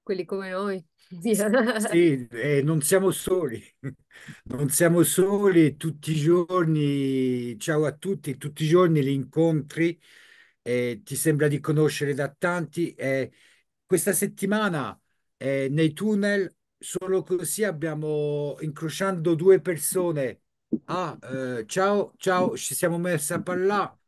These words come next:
Speaker 2: eh, andare al ristorante, discutere, fare il giorno dopo delle belle attivazioni personali,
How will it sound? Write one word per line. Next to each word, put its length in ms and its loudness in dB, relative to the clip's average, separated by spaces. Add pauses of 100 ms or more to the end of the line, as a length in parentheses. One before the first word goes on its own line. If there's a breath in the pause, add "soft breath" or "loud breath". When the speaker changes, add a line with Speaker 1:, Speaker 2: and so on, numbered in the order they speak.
(520)
Speaker 2:
eh, 800 -2
andare 420 2
al 80 4
ristorante, 960 0
discutere, 920 0
fare 720 -2
il 140 -4
giorno 340 -2
dopo 800 -2 (280 soft breath)
delle 260 2
belle 220 4
attivazioni 800 -2
personali, 800 -2